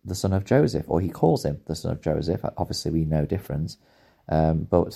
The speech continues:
for, for these people, you know, he was born, he was raised in the house of Joseph of Nazareth. So this is why,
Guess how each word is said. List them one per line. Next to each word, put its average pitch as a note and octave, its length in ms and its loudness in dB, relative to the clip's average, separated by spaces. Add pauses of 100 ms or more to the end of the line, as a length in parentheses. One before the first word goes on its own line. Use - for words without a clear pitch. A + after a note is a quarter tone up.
(120)
for, D#2+ 400 4
for - 80 -2
these A#2 260 2
people, A#2+ 560 -2 (300)
you A2 100 -8
know, F2+ 140 0
he F#2+ 100 0
was F2 160 2
born, E2 380 2
he F#2+ 100 0
was F#2 160 4
raised F#2+ 540 2 (340)
in F2 180 -2
the F2 60 0
house F2 560 -2
of D#2+ 240 0
Joseph A#2 560 0 (160)
of G2 100 -8
Nazareth. A2+ 540 -2 (1120)
So F2+ 400 4 (580)
this C#3+ 240 2
is - 100 -2
why, G2 460 2